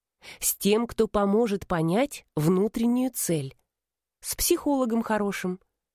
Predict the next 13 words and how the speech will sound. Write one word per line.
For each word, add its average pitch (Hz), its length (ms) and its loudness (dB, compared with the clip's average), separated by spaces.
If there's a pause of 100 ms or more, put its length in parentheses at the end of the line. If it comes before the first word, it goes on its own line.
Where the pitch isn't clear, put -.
(140)
с - 140 -8
философом, 196 840 -2 (760)
со - 160 0
священником. 160 880 -2 (1300)
Вернуться 240 680 2
на 214 140 2
свой 196 340 0
путь - 400 -4 (460)
и 226 100 4
вспомнить 311 600 0
свою 220 360 0
цель 311 380 0
возможно. 196 720 0